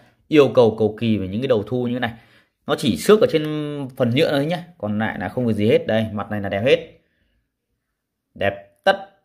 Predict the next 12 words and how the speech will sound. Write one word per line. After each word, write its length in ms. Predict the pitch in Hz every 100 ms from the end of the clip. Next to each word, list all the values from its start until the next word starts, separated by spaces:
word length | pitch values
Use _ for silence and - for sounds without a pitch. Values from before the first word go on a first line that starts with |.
| - _ _ _ _ _ _ -
còn 120 | 98
chưa 140 | 151
bóc 120 | 160 165
túi 60 |
bóng 180 | 139 131
cơ, 100 | 160 139 - - - _ _
vận 160 | 113 104
chuyển 200 | 117 90
nó 80 | 123
tì 220 | 139 117
lên 120 | 127
nhau. 180 | 139